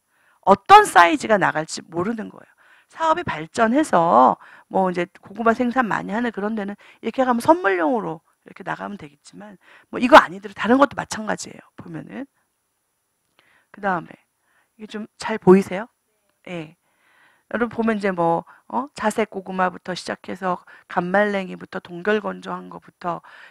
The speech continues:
요게 이제 에스에스지에서 나오는 이거 색깔 있는 칼라,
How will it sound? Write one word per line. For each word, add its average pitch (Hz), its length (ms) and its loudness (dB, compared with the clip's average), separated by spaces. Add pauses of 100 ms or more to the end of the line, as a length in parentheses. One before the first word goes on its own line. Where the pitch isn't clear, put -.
요게 226 200 -4
이제 220 160 -6
에스에스지에서 196 840 -4
나오는 156 560 -2 (280)
이거 147 300 -10 (200)
색깔 262 360 0
있는 175 360 -4 (240)
칼라, 285 460 0